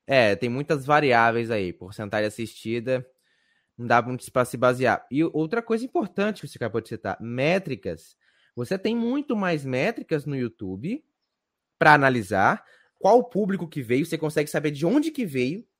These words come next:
você consegue saber qual é a faixa etária que assistiu tal lugar, qual a faixa etária que assistiu outro lugar, você consegue ver,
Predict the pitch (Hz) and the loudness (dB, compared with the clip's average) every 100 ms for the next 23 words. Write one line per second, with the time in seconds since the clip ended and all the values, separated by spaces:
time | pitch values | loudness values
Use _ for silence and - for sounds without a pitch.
0 | _ _ _ _ 139 180 175 180 180 175 | _ _ _ _ -10 -8 -6 -2 -2 0
1 | 175 160 160 165 233 226 - 190 - 185 | -2 -2 -2 0 2 0 -4 -8 -6 -8
2 | - 135 190 214 185 175 175 - - 185 | 0 2 2 0 -4 -6 -10 -10 -10 -8
3 | - 180 202 185 135 104 127 - 190 - | 0 4 4 4 0 2 2 2 -4 -6
4 | 180 170 165 165 - 185 151 170 208 208 | -6 -4 -2 -6 -8 -4 0 0 0 -2
5 | 156 110 101 131 190 _ _ _ _ - | -2 0 2 0 -2 _ _ _ _ -8
6 | 160 175 170 175 170 139 156 151 | -6 -4 -2 -2 -2 0 0 0